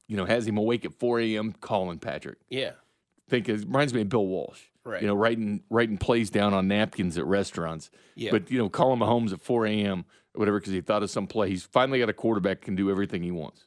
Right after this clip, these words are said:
Speaker 2: Which I feel like Mahomes having children, like, young children, really gave Andy Reid the advantage 'cause he knows that you're probably up at some point in the night, you know, crying baby. "Oh, hey, by the way, while you're rocking so-and-so to sleep,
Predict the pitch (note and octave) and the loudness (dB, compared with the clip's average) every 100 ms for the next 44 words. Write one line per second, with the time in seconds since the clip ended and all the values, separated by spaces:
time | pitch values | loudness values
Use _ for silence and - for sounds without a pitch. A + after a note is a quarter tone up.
0 | _ C#3+ D#3+ D#3+ G3 G3 D3 C#3 C#3+ D#3 | _ -4 -2 -2 0 0 -2 -2 0 -2
1 | D3+ D3+ C#3 A#2 - C#3 C3 C#3 C#3+ B2+ | -2 -2 -2 -6 -4 -4 -4 -4 -6 -6
2 | A#2 A2+ C3 B2+ C#3 C3 C3+ C#3 G2 C3 | -8 -4 -6 -4 -4 -2 -4 -6 -6 -4
3 | C3 C3 B2 B2+ B2+ B2 C3 B2 A2 A2+ | -2 -4 -4 -6 -6 -8 -8 -8 -8 -8
4 | A#2 C3 - A2+ A2+ A#2 A#2+ B2+ A#2+ A2+ | -6 -8 -8 -8 -6 -4 -4 -6 -8 -8
5 | B2 B2 A2+ A#2 A#2 - B2 A2 B2+ A#2+ | -4 -2 -2 -6 -6 -8 -8 -6 -6 -6
6 | A#2 B2 A2+ - - G#2+ G2 F#2+ _ _ | -6 -6 -6 -10 -12 -10 -12 -16 _ _
7 | - D3+ C#3 C3 B2+ C3+ C3+ C#3 D#3 D3 | -6 0 0 0 0 -2 0 -4 -2 0
8 | D#3 A#2+ D3 E3 D3+ B2+ F3+ E3 C#3 E3 | 0 0 -2 -2 -2 -2 -2 -4 -2 -2
9 | E3+ B2 G#2 - - D#3+ D3 C#3+ A#2 - | -2 -10 -12 -18 -6 -4 -2 -2 -4 -4
10 | D#3 B2+ | -4 -4